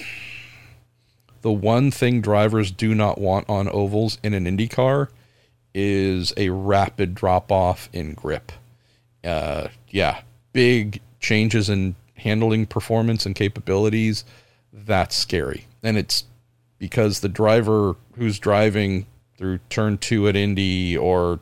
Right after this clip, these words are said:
turn three at Texas or whatever, uh, feeling, "Oh boy, the fronts have just gone way off," or the rears have just gone way off.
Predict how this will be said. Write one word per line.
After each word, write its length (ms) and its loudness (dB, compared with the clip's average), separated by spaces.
turn 580 -2
three 720 0
at 220 0
Texas 480 -4
or 80 -4
whatever, 460 0
uh, 180 0
feeling, 500 0
"Oh 200 6
boy, 400 2
the 60 -6
fronts 400 0
have 120 -4
just 260 -4
gone 300 -2
way 200 4
off," 420 -2
or 140 2
the 80 2
rears 380 2
have 140 -2
just 280 -2
gone 340 -2
way 220 2
off. 400 0